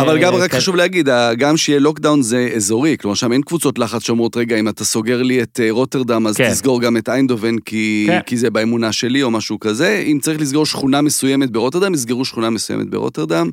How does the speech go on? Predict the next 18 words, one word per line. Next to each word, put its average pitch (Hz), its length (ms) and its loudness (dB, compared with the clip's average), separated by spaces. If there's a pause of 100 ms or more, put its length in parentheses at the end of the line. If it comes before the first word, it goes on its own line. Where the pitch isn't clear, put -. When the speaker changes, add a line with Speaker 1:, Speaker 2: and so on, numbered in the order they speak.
(140)
Speaker 2:
כן, 127 240 0
זהו, 120 220 2
צריך 131 260 -4
Speaker 1:
כן. 151 60 -2
Speaker 2:
להגיד 135 240 0
שבאמת 127 320 -2
הסגר 131 500 -2
פה 139 280 2
הוא 113 120 -2
גם 117 160 -2
לא 135 100 0
סגר 131 320 -4
של 117 180 -4
מאה 131 200 -2
מטר, 135 280 -4
חמש 120 340 -4
מטר 127 240 -4
קול-, 117 180 -6